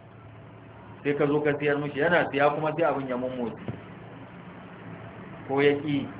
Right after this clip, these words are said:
Ya ce, "To, akan wani dalili za ka karɓi dukiyar ɗan uwanka?" To, waɗannan da ya yi nau'i-nau'i na kasuwanci, duka manzo Allah sallallahu alaihi wasallam ya yi hani a kai. Kuma ba komai ake nuna mana ba,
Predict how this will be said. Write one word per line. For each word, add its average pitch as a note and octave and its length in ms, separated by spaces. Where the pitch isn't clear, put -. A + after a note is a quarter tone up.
Ya D3 100
ce, D#3 180
"To, - 100
akan E3 280
wani C3 160
dalili C3 360
za C3 160
ka - 80
karɓi A#2 280
dukiyar A#2 440
ɗan A2+ 160
uwanka?" A#2 340
To, A#2 60
waɗannan D3 440
da C3 80
ya C3+ 60
yi C3+ 120
nau'i-nau'i C3+ 580
na B2 120
kasuwanci, C#3 720
duka D#3 240
manzo A#2+ 240
Allah C3 260
sallallahu A#2+ 320
alaihi A#2 120
wasallam C#3 320
ya A#2 200
yi A#2+ 80
hani A#2+ 280
a G#2 120
kai. A#2 80
Kuma D#3+ 280
ba C#3+ 200
komai D#3+ 320
ake D3+ 120
nuna C#3+ 300
mana C3+ 240
ba, C#3+ 220